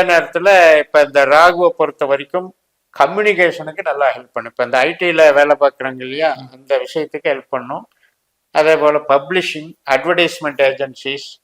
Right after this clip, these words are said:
இதுல எல்லாம் பிரம்மாண்டத்தை பண்ணும். மூணாம் இடம் என்பது வந்து அசாத்திய காரியங்களை செய்து முடிக்கிற துணிச்சல், அந்த வகையில் அது வேலை செய்யும். அந்த மூணாம், அ-, அதிபதியும் நல்லா இருக்கணும். மூணாம், அ,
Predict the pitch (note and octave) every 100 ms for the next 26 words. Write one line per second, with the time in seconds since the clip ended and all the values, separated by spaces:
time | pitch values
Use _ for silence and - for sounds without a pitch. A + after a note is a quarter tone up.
0 | - C3 C3 C3 D3 E3 - C#3 D#3+ D#3+
1 | C#3+ - - G#2+ G2 _ _ _ _ _
2 | _ _ _ - D3+ F#3 F3+ E3+ D#3+ D#3+
3 | D3 C3+ C3+ C3+ C3 C3+ F3+ F#3 C3+ B2
4 | C3+ F#3 F#3 F#3 F#3+ F3+ D#3+ D#3 D3+ D3
5 | C#3+ C#3+ C#3 D3 C#3 C3 C3+ D#3 F3+ C3+
6 | D3 - C3 - _ _ _ _ _ B2+
7 | C3+ C#3+ C#3 C#3 F3 F3+ C3 C3 C3 C#3+
8 | - A#2 C3+ A#3 _ _ _ _ _ -
9 | D3 C#3+ C#3 C#3+ G3 G3 F#3 E3 D#3+ D#3
10 | C#3 - - - D3 F3+ F#3 F3+ F#3 G3
11 | F3 D#3+ D#3+ D3+ D3 C#3+ E3 A3+ _ C#3
12 | D#3 F#3+ F#3+ F#3+ F#3+ - _ D#3